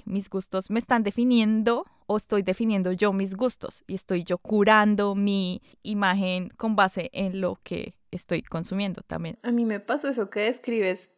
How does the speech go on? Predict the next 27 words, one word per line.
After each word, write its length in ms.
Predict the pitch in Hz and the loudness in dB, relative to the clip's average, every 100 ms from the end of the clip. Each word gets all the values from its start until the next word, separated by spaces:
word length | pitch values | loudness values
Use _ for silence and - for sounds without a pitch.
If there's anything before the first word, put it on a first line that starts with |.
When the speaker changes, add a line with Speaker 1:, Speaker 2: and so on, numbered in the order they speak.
| _ | _
Speaker 2:
con 320 | - 240 269 269 | -4 0 0 2
Twice, 360 | 185 190 185 | 2 2 0
que 460 | - 185 185 180 - | -2 0 2 0 -4
yo 420 | - 190 202 196 - | -4 0 2 2 -2
conscientemente 880 | - 214 214 220 220 220 220 220 226 | -4 -4 0 0 2 0 0 0 0
no 120 | 220 | 0
las 180 | 220 220 | 0 -2
escogí 320 | 247 262 240 | -2 0 0
como 220 | - 190 | -2 -4
un 60 | 196 | -2
grupo 260 | 202 220 214 | -2 -4 -2
que 100 | 240 | -2
me 120 | 262 | 0
gustara. 420 | 285 - 190 311 480 _ | -2 0 -2 -2 -6 _
Yo 40 | 185 | -4
era 100 | 190 | -2
como 160 | 190 | -4
esto, 320 | 196 196 170 - | -6 -6 -8 -8
¿qué 120 | 190 | -10
es 100 | 180 | -10
esto? 180 | 180 180 | -8 -6
No, 280 | 185 170 - | -6 -6 -10
yo 100 | - 233 | 2 4
las 160 | 220 | 4
conocí 440 | 220 226 285 269 214 | 2 0 2 -2 -2
con 320 | 196 196 190 | -2 -2 0
Titi, 400 | 202 - - | -2 -2 -8